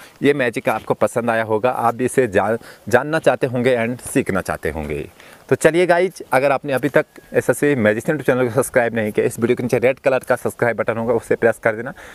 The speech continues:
उस, उसे press करने के बाद bell icon को all पे जरूर press कर देना, हमारे लिए एक like कर देना यार।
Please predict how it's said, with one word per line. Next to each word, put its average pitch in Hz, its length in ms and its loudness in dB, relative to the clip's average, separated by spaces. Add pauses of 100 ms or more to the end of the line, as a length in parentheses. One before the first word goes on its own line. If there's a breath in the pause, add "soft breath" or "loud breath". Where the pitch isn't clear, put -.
(180 loud breath)
उस, 160 260 4
उसे 147 260 2
press 156 220 0
करने 131 240 0
के 127 60 -2
बाद 139 140 2
bell 123 180 0
icon 104 240 2
को 160 120 0
all 139 220 2
पे 139 60 -4
जरूर 120 200 0
press 120 180 -2
कर 120 120 2
देना, 127 240 -2
हमारे 165 220 0
लिए 165 100 -2
एक 151 120 -6
like 135 220 2
कर 104 160 0
देना 78 200 -8
यार। 67 240 -8